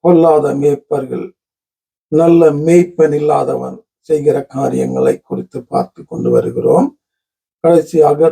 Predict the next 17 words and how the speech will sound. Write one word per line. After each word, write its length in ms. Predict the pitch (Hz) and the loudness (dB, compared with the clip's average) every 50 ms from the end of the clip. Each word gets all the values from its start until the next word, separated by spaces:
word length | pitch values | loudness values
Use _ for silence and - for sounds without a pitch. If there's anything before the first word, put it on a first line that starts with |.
| - _ - | -2 _ -4
தாயோ 420 | 147 147 151 151 151 143 143 - - - | -2 2 4 4 4 2 0 -2 -4 -2
தகப்பனோ 840 | 160 147 143 - - 90 - - - - - - 139 131 135 147 175 220 247 254 | -2 -4 -4 -4 -10 -10 -10 -10 -10 -10 -12 -10 -8 -6 -2 -2 0 0 0 -2
மகனையோ 500 | - 151 156 156 147 143 143 139 - - - 104 | -2 -2 0 0 0 0 0 -2 -2 -4 -4 -4
மகளையோ 520 | 117 131 143 135 - - 131 151 175 190 196 - - _ _ _ _ _ _ _ _ _ - | -4 -4 -2 -2 0 0 2 4 4 4 2 2 -2 _ _ _ _ _ _ _ _ _ 0
என்னிலும் 440 | 156 180 185 180 180 175 165 156 147 | 2 4 4 6 4 4 2 0 -2
அதிகமாய் 680 | 151 156 160 185 180 175 180 180 180 175 175 170 156 135 120 147 | -2 0 2 2 2 4 4 4 4 4 4 2 0 0 0 0
நேசிக்கிறவன் 920 | 156 160 156 - - 160 143 - _ - 156 - - 135 156 147 - 190 - _ _ _ _ _ _ _ _ _ _ _ - | 2 2 0 0 -6 -12 -12 -10 _ -4 -4 -2 -2 0 0 0 -2 -4 -12 _ _ _ _ _ _ _ _ _ _ _ 0
எனக்கு 340 | 151 175 170 165 - 160 151 151 - - | 2 2 0 0 -2 -2 -4 -2 0 0
பாத்திரன் 580 | 151 165 175 170 - - 170 151 151 143 143 151 | 2 2 0 0 -4 -2 0 0 2 2 2 2
இல்லை 360 | 165 170 175 180 175 160 139 - - - _ _ _ - | 4 4 4 4 4 2 2 -2 -6 -18 _ _ _ -14
என்பதாக 480 | 147 147 139 147 139 135 135 135 139 - 147 - - | -12 -10 -8 -8 -6 -6 -6 -8 -8 -8 -10 -10 -10
இயேசு 360 | 143 143 135 - - - 147 131 90 - _ _ _ _ _ _ _ _ _ _ _ _ _ _ _ - | -8 -10 -10 -10 -10 -8 -6 -6 -6 -8 _ _ _ _ _ _ _ _ _ _ _ _ _ _ _ -10
சொல்லுவதை 600 | - - 160 156 156 160 156 151 147 143 143 143 123 - - - - | -2 2 2 2 4 4 4 4 4 2 2 -2 -2 -4 -10 -14 -14
நாங்கள் 300 | 131 123 123 123 120 - - - | -14 -12 -12 -12 -12 -12 -12 -10
பார்க்கிறோம். 580 | - 92 92 - _ - 117 120 - 185 269 - _ _ _ _ _ _ _ _ _ _ _ - | -10 -10 -10 -12 _ -12 -8 -6 -4 -4 -6 -8 _ _ _ _ _ _ _ _ _ _ _ 0
இந்த 100 | 180 185 185 | 2 4 4
நாள் 240 | 185 190 190 185 | 4 4 4 4